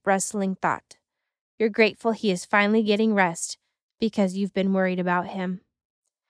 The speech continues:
The shift in his demeanor changed several weeks ago when you were navigating the fruit market. You looked up from picking out the perfect pomegranates for Athena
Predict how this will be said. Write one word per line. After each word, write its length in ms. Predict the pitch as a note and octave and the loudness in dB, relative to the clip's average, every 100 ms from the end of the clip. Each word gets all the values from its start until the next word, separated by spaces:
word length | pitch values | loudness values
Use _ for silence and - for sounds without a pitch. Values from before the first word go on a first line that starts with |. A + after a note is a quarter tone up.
| _ _ | _ _
The 100 | C#4+ | 2
shift 360 | C4 D#4+ D#4+ - | 2 4 4 4
in 80 | D4+ | 4
his 100 | D#4 | 4
demeanor 400 | D#4 C#4+ C4+ C4 | 4 6 8 6
changed 480 | - B3+ G#3 G3 - | 4 2 4 2 2
several 320 | A3 G#3+ G#3 | 4 4 4
weeks 340 | G#3+ G3 - | 2 0 -4
ago 440 | G#3+ G#3 G3+ A#3+ B3 | 2 8 8 8 4
when 240 | A#3+ A3+ | 4 6
you 100 | A3 | 6
were 80 | G#3 | 6
navigating 600 | G#3+ A3 A3+ A3 G#3+ G3+ | 8 10 8 4 4 2
the 80 | F#3+ | -2
fruit 260 | - A#3 - | 0 0 2
market. 480 | G3 F3 G3 F#3 - _ _ _ _ - | 0 0 0 0 0 _ _ _ _ 2
You 120 | C4 | 8
looked 200 | C4+ - | 8 10
up 180 | D4 - | 6 6
from 200 | D#4 C#4+ | 2 4
picking 340 | C4 C4 C4 | 2 2 6
out 200 | A3+ - - | 6 6 0
the 80 | |
perfect 460 | B3+ A#3+ A3+ B3 - | -4 -2 0 0 0
pomegranates 720 | - A#3 A#3 G#3 G3 G3 - | 4 6 6 4 4 4 0
for 180 | - G#3+ | -2 2
Athena 540 | A3 A3+ A3+ G#3 G#3 | 2 2 2 4 4